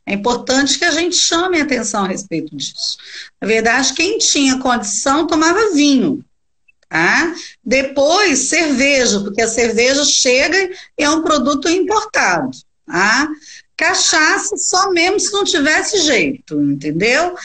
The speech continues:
Não é considerada uma bebida, é, de destaque, apesar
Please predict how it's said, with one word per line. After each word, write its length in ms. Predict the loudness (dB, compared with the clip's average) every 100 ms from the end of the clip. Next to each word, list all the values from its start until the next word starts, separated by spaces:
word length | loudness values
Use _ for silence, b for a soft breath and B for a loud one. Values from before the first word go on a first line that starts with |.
| B _
Não 300 | 0 2 2
é 160 | 2 0
considerada 840 | -2 -2 0 2 4 4 4 2
uma 160 | 0
bebida, 600 | 0 0 0 0 0 2 2
é, 760 | 2 0 2 2 2 2 0
de 220 | 0 0
destaque, 880 | 0 -2 -2 0 2 2 0 -4 -4 -6 B B -4
apesar 920 | -2 2 2 2 2 4 4 2